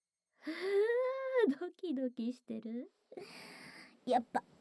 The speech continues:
エロくていい？ <laughs> よいしょ。じゃ、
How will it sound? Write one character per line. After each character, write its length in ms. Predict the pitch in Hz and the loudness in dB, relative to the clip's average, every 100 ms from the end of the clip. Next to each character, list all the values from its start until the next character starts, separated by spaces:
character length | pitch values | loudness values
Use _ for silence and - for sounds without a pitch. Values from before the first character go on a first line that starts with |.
| _ _ _ _ | _ _ _ _
エ 160 | 247 240 | 10 12
ロ 100 | 214 | 10
く 80 | |
て 120 | - 180 | 4 6
い 460 | 233 208 180 202 | 6 4 2 0
い？ 0 | 311 | -2
<laughs> 2000 | _ _ _ _ _ _ _ _ - - - - - 240 262 254 - - - - _ _ - _ _ _ _ _ _ _ - - - - - - - - - _ - | _ _ _ _ _ _ _ _ -10 -4 -2 -2 -2 0 0 0 0 -2 -4 -12 _ _ -20 _ _ _ _ _ _ _ 10 10 8 -4 -4 -6 -8 -10 -14 _ 0
よ 80 | |
い 60 | 349 | 2
し 140 | - | 2
ょ。 40 | - _ _ _ _ _ _ - | -2 _ _ _ _ _ _ -2
じ 140 | 240 320 | 4 8
ゃ、 200 | 359 | 10